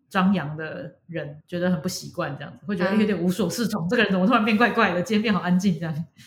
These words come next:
Speaker 2: 对，真的会这样，就是，对，我觉得八号遇到压力的时候就整个躲起来，然后变安静。
Speaker 1: 然后他，而且他们平常，其实八号平常算是比较喜欢跟人的吧，呃，当然就当然也要看人，就是，但是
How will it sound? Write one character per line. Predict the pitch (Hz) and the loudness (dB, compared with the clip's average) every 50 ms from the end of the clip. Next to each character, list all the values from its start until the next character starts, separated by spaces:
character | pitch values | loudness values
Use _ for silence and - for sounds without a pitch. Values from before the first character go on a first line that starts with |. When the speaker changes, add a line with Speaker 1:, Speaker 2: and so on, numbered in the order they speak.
| _ _ _ _ _ - | _ _ _ _ _ 0
Speaker 2:
对， | 285 285 247 220 208 | 2 2 4 2 2
真 | 202 - 269 277 | 0 0 0 2
的 | 240 226 | 4 4
会 | 240 233 | 4 2
这 | 220 226 | 2 0
样， | 226 185 170 180 | 0 0 0 -2
就 | - 254 | -2 -4
是， | 269 294 294 285 269 - - - _ - - | -2 -2 0 -2 -2 -2 -6 -16 _ -8 -2
对， | - 285 254 | 0 2 2
我 | 220 202 | 2 2
觉 | 214 220 | 0 0
得 | 233 | 2
八 | 262 269 269 | 2 2 2
号 | 269 262 | 4 4
遇 | |
到 | 262 247 240 | 2 4 4
压 | 233 220 220 | 4 4 4
力 | 226 226 | 4 2
的 | 208 | 2
时 | 202 | 0
候 | 208 | 0
就 | 208 220 | -2 -2
整 | 220 220 151 | -2 -2 -4
个 | 147 151 | -6 -6
躲 | 160 147 143 160 | -6 -6 -4 -4
起 | 165 - 156 | -4 -4 -6
来， | 127 131 | -6 -6
然 | 131 135 | -6 -6
后 | 151 | -6
变 | 170 190 175 147 | -4 -4 -6 -6
安 | - 143 139 113 175 | -6 -6 -6 -6 -6
静。 | 170 170 120 - 208 - _ _ _ _ _ _ _ _ _ _ _ _ _ | -6 -6 -6 -8 -8 -12 _ _ _ _ _ _ _ _ _ _ _ _ _
Speaker 1:
然 | - 190 | -2 -2
后 | 214 233 | -2 -2
他， | 254 269 | -2 -2
而 | 233 311 | -2 0
且 | 359 | 2
他 | 403 339 | 2 2
们 | 403 403 | 0 -2
平 | 311 285 247 | 0 0 2
常， | 226 208 | 2 2
其 | - 302 | 2 2
实 | 349 | 2
八 | 339 330 320 | 4 4 6
号 | 349 359 339 | 6 4 4
平 | 269 247 233 | 4 4 4
常 | 226 196 196 | 4 2 2
算 | 208 208 269 226 220 | 2 2 2 2 2
是 | 226 240 226 | 0 0 -2
比 | - - 175 | -4 -4 -2
较 | - 202 214 | 0 0 0
喜 | 214 - - 165 147 | 0 -2 -4 -8 -4
欢 | 151 180 180 180 | 0 2 2 4
跟 | 180 180 180 185 185 180 | 4 4 4 4 2 2
人 | 160 156 147 151 147 | 0 -2 -6 -6 -8
的 | 143 | -10
吧， | - - - | -12 -6 -4
呃， | 208 220 214 - - | -2 -2 -2 0 0
当 | 277 311 320 | 2 2 2
然 | 285 254 - - _ _ _ - | 2 0 -2 -4 _ _ _ -10
就 | 302 | -8
当 | 285 302 302 311 302 | -4 -2 0 0 0
然 | 277 247 | 2 2
也 | 196 | 2
要 | 175 180 | 2 2
看 | 180 240 240 208 175 | 2 2 2 2 2
人， | 156 151 143 143 147 147 - - - - - | 0 -2 -6 -8 -10 -12 -14 -16 -20 -14 -8
就 | - 220 | -4 -2
是， | 208 220 214 208 196 185 185 - | 0 2 2 2 2 0 0 2
但 | 254 269 | 2 2
是 | 262 277 | 2 2